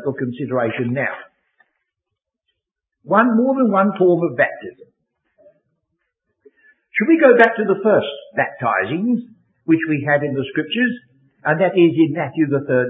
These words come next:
chapter. John,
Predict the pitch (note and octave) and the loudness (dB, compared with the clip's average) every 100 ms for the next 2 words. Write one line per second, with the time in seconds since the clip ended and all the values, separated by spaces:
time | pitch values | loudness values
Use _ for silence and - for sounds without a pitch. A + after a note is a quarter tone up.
0 | - G#2+ - - - _ _ _ _ _ | -4 -8 -8 -14 -18 _ _ _ _ _
1 | _ _ _ _ _ _ _ _ _ _ | _ _ _ _ _ _ _ _ _ _
2 | _ C3+ C3+ _ _ _ _ _ _ _ | _ _ _ _ _ _ _ _ _ _
3 | _ _ B2 D3+ D3+ B3+ C#4+ A#3 | _ _ -4 2 4 2 0 -2